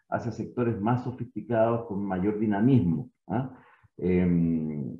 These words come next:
esto, además, ya Carlos anticipó que es un tema que se está viendo en esta serie de cursos, no lo vamos a ver hoy,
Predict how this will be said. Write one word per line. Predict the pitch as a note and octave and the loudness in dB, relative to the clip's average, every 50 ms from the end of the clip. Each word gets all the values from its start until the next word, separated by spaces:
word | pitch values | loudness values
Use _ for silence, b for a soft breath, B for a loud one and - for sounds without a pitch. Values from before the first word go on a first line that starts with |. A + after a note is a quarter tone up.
| - | -6
esto, | - G#2+ G#2+ - B2 A#2+ A2+ - | -4 -4 -2 2 2 2 2 2
además, | D#2+ F2 F2 E2+ F#2+ G2+ A2 A#2 A2+ - | 2 2 2 2 2 2 2 0 0 -2
ya | F#2 G2+ G2 F#2 | -2 -2 -2 0
Carlos | F#2+ G#2+ G2+ G#2+ G#2+ G#2 G#2 D#2+ - | 0 2 2 4 4 4 4 2 0
anticipó | G2 F2 - - F2+ - F#2+ E2+ E2+ G#2 G#2 | -2 -4 -6 -8 -8 -8 -6 -4 -2 -2 -2
que | G#2 G2+ | -2 -2
es | F2+ | -4
un | F#2+ F2 - | -4 -4 -4
tema | G2+ G2 G2 F#2 | -4 -4 -4 -6
que | E2 D#2+ | -6 -10
se | - - | -12 -14
está | E2+ - - F#2 F#2 | -12 -6 -2 -2 0
viendo | F#2+ G2+ G2+ G2+ F#2+ G2+ G2 | 0 -2 -2 -4 -4 -4 -4
en | F2 | -4
esta | F2 F2 - F2+ E2+ | -6 -6 -6 -8 -10
serie | - - F2+ E2+ F#2+ F#2 | -8 -6 -6 -4 -4 -4
de | F2+ - | -4 -6
cursos, | G2 F2 - - A#2 | -8 -8 -6 -4 -2
no | G#2 | 0
lo | F2+ F2+ F2+ | 2 2 2
vamos | F2+ F2+ F2+ F2+ F2 | 2 2 2 0 0
a | F#2 | 0
ver | F#2 F2+ G2 | 0 0 0
hoy, | G#2 A#2+ | 0 0